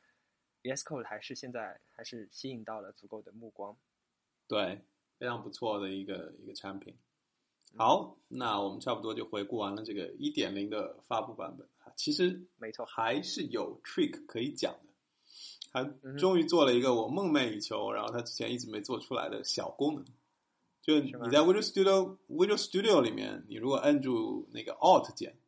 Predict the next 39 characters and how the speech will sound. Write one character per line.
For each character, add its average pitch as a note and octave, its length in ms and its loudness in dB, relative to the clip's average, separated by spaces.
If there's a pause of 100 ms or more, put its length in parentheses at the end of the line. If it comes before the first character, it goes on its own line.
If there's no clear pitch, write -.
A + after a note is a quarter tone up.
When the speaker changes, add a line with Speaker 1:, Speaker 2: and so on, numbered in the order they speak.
(640)
Speaker 2:
然 A#2 100 0
后 C3 100 2
在 C3+ 200 6
Code D3 220 4
Editor D3+ 400 6
里 B2 100 2
面 A2 300 -2
用 C3 120 -2
鼠 A2+ 200 -10
标 B2 260 4
去 C#3+ 180 -6
做 C3+ 300 0
选 - 300 -8
择， - 280 -8
你 G#2+ 60 -14
会 G#2+ 120 -12
发 B2+ 180 4
现 A#2 160 -2
你 G2+ 80 -12
做 C3 260 0
的 A2 80 -4
是 A#2+ 140 -8
那 A2+ 180 -6
个 - 300 -10 (160)
垂 A#2+ 280 2
直 A#2+ 200 0
方 C#3 260 2
向 B2+ 260 2
的 G2 120 -8
跨 C3 260 8
行 G#2+ 240 -2
多 C#3 160 0
选， - 240 -12 (800)
就 A#2 120 -6
是 A2 280 -4
vertical B2 840 4
multi B2+ 420 2
selection。 A#2 500 -2
Speaker 1:
嗯。 - 60 -18